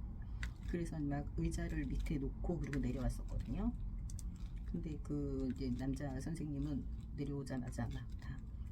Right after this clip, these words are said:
오바이트 하시고 땀 흘리시고 그렇게 이제 고생했던 기억이 있는데 저희는 사실 고생은 아니었죠. 그분이 계속 컨디션이 안 좋아서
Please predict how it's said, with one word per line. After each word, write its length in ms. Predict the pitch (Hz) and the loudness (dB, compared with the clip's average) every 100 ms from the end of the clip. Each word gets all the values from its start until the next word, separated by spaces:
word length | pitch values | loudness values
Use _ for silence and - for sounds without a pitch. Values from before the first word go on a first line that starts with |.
| - | -4
오바이트 400 | 151 151 143 - | 0 0 0 0
하시고 640 | 139 147 151 131 127 131 127 - - - - - | -2 -2 -2 0 0 2 0 -2 -4 -4 -2 0
땀 180 | 175 | 4
흘리시고 800 | 190 208 196 - - - 139 - - - - - - - - - - - - - - - - - - - - | 4 4 2 0 -4 -2 -2 -2 -2 -2 -4 -6 -6 -6 -6 -6 -4 -4 -4 -4 -4 -6 -6 -4 -4 -4 -4
그렇게 440 | - 160 - 151 | -2 -2 0 0
이제 240 | 143 127 247 240 | 2 2 2 2
고생했던 1400 | - 165 160 147 143 127 110 131 147 - 196 175 147 135 | 2 0 2 2 2 0 -2 -2 -4 -2 0 2 2 0
기억이 400 | - 156 143 147 | 2 2 2 0
있는데 300 | 143 131 139 | 0 0 0
저희는 360 | - 160 196 185 | 2 4 4 4
사실 240 | 165 151 | 2 0
고생은 380 | 147 135 156 151 | -2 0 0 0
아니었죠. 520 | 117 143 156 - 135 - 139 - - - - - - - - - - - 180 - | 0 0 0 -2 -4 -4 -4 -4 -4 -4 -4 -4 -6 -4 -4 -4 -4 -4 -2 0
그분이 720 | - 160 160 147 147 143 123 | 0 0 0 2 2 2 0
계속 240 | - 160 160 | 0 0 2
컨디션이 480 | 190 208 - 175 | 2 2 2 2
안 160 | 151 123 | 4 4
좋아서 500 | 156 151 147 156 156 | 4 0 -2 -2 -2